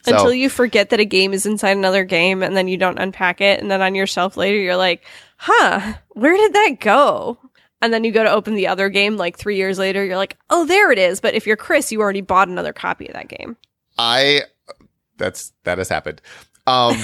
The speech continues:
Speaker 1: I just recently
Speaker 2: <laughs>
Speaker 1: found The King's Dilemma because The King's Dilemma was inside of One Week Werewolf. And until I was opening up One Week Werewolf to put back some components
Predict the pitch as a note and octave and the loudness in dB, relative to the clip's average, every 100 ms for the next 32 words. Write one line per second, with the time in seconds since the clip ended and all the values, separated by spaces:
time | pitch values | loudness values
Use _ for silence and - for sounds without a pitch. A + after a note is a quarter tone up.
0 | G#2+ - - D3+ D3+ D3 D3+ F3 D3 C3+ | -2 0 2 2 2 2 0 0 0 2
1 | C3+ C3 C3 C3 B2 A#2+ C#3+ B2 A#2+ A2 | 2 2 0 -4 -6 -2 -2 0 0 0
2 | A2+ G#2 F2+ G2+ G#2+ A2+ - C#3 C3 A#2 | 0 -2 -2 -6 -4 -4 -4 -2 0 0
3 | B2 B2 G#2 G#2+ F2+ A#2 A2+ A#2+ A2+ G#2 | 2 2 2 0 0 -4 0 2 2 0
4 | G2+ A2 A2 G2+ G#2+ A#2+ A2 F2+ F2+ - | 0 -2 -2 -2 2 2 4 2 -2 -8
5 | _ G2+ G2+ G2+ G2+ G2 B2 A#2 G#2+ G#2 | _ 0 0 0 -4 0 2 2 0 -2
6 | - A2+ A2+ A2 G#2 A2+ A2 G#2+ A2+ A#2+ | -2 -2 0 0 0 -2 -4 -2 0 2
7 | G#2 - A2+ - G2+ - G2+ G#2 G2 A#2+ | 0 0 -4 0 -2 -2 -10 -12 -2 0
8 | G#2+ G2 | 0 -2